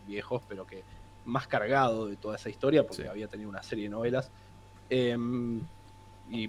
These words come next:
Speaker 1: de repente, no sé, encontrarme con la carta, no sé, Phyrexian Arena, que mostraba la imagen de cuando le cortan la cabeza a Ursa.
Speaker 2: Sí.
Speaker 1: Entonces, de repente, como esas cosas que, que,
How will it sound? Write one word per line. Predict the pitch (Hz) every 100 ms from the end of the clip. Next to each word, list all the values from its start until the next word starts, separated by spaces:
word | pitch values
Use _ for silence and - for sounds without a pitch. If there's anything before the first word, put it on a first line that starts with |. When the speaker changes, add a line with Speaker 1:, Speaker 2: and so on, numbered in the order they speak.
| - 113
Speaker 1:
de | 110
repente, | 110 131 127
no | 110
sé, | 104
encontrarme | 98 107 104 123 117 120 104
con | 107 104 104 104 104 104 104 - -
la | 110 104
carta, | 110 - 107 107
no | 101
sé, | - 92
Phyrexian | 110 104 - 113 104
Arena, | 104 117 127 123 120
que | 107 98 92 -
mostraba | 104 - 113 113
la | 107
imagen | 107 113 123 107
de | 104 101
cuando | 104 101
le | 101 98 - -
cortan | - 104 113 107
la | 104
cabeza | 107 110 -
a | 107
Ursa. | 131 131 139 139 -
Speaker 2:
Sí. | 120 98 -
Speaker 1:
Entonces, | 131 131 135 131 - - -
de | 139
repente, | 135 131 180 180 165
como | 147 147
esas | 165 170
cosas | - 180 190 -
que, | 147 135 - -
que, | - 123 123 117 113 107